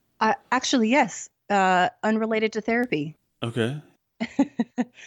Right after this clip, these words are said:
Speaker 1: You said you worked in the east side of San Jose.
Speaker 2: Yeah.
Speaker 1: Um, I went to school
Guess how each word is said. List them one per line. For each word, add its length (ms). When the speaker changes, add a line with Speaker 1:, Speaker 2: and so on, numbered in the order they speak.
Speaker 1:
You 120
said 180
you 80
worked 180
in 60
the 120
east 140
side 160
of 80
San 160
Jose. 440
Speaker 2:
Yeah. 220
Speaker 1:
Um, 340
I 280
went 200
to 80
school 680